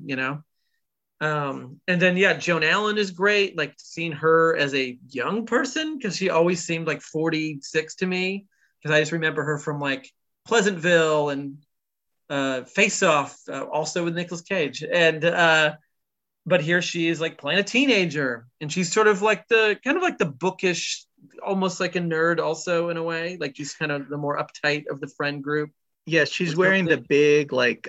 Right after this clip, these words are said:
Speaker 2: uh, horn-rimmed, uh, glasses, like, that were in style in the late fifties, early sixties.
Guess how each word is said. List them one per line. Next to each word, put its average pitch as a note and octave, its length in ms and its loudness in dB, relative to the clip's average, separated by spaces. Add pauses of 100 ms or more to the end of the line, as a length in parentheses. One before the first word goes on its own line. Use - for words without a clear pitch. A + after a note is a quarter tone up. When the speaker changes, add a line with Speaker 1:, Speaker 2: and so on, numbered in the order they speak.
Speaker 2:
uh, G#2+ 380 0 (560)
horn-rimmed, B2 1300 -2 (240)
uh, G2 300 -8 (280)
glasses, A#2 840 -4
like, G#2+ 200 -4 (200)
that A2 120 -2
were A2 120 0
in G#2+ 160 -2
style A2 540 -2
in A2 200 -6
the A2+ 80 -8
late A2 320 -6
fifties, A2+ 480 -8
early A2+ 240 -4
sixties. A#2 800 -10